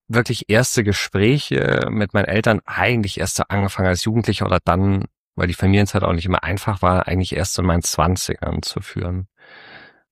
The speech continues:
Um dann auch nachzufragen, hey, wie war das denn? Wie seid ihr da aufgebrochen? Habt ihr jemanden informiert und so weiter? Und, äh, dann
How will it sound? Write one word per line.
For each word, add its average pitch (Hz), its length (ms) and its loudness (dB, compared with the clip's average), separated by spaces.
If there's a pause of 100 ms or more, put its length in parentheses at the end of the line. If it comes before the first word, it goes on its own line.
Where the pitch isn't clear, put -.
Um 95 360 4
dann 92 120 0
auch - 140 -8
nachzufragen, 90 640 0
hey, 82 180 -2
wie 82 140 0
war 85 160 2
das 92 260 0
denn? 76 460 -2 (100)
Wie 87 160 -4
seid 82 220 2
ihr 82 60 0
da 78 100 2
aufgebrochen? - 920 0
Habt - 140 -8
ihr 87 80 4
jemanden 87 380 2
informiert 87 960 -2
und 90 80 -2
so 87 160 0
weiter? 90 340 0 (1040)
Und, 95 460 4
äh, - 20 2
dann 85 720 2